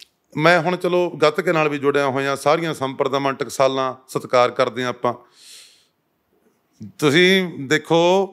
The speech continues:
ਜਦੋਂ ਗੁਰੂ ਗੋਬਿੰਦ ਸਿੰਘ ਜੀ ਮਹਾਰਾਜ ਹੇਮਕੁੰਟ ਸਾਹਿਬ ਤਪੱਸਿਆ ਕਰਦੇ ਸੀਗੇ,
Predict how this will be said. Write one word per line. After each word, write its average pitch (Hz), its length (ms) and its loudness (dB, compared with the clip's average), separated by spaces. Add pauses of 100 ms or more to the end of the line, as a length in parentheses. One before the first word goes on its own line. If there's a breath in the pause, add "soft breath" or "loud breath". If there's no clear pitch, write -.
(180)
ਜਦੋਂ 147 260 2
ਗੁਰੂ 151 240 -2
ਗੋਬਿੰਦ 139 320 2
ਸਿੰਘ 147 160 -2
ਜੀ 165 120 0
ਮਹਾਰਾਜ 147 520 0
ਹੇਮਕੁੰਟ 131 400 -4
ਸਾਹਿਬ 143 240 2
ਤਪੱਸਿਆ 127 440 -2
ਕਰਦੇ 90 320 -4
ਸੀਗੇ, 104 260 -4